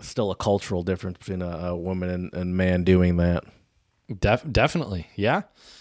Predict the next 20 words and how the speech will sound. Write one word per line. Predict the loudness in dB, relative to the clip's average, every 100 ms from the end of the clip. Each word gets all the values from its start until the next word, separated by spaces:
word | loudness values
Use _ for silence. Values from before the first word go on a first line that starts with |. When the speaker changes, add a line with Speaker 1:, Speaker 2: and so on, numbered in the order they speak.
| -20 _ -2
Speaker 2:
I | -2
think | 0 0
another | 2 4 4 2
double | 2 0 2
standard | -2 -2 -2 0 -4
too, | -4 -4
Jared, | 0 4 4 2
is | 2 2 2 0
Speaker 1:
What | -4
do |
you | -6
think, | -8 -14 -14
Chad? | -18 -18 -20 _ _ _ _ -2
Speaker 2:
is, | 2 4 2 -2 -2
um, | 2 4 2 0 -4 _ _ _ _ _ _ -20 _ _ _ _ _ _ -4
like, | -4 0
being | 0 0
kind | -2 -2 0 2 0
to | 2
others. | 4 4 0 -4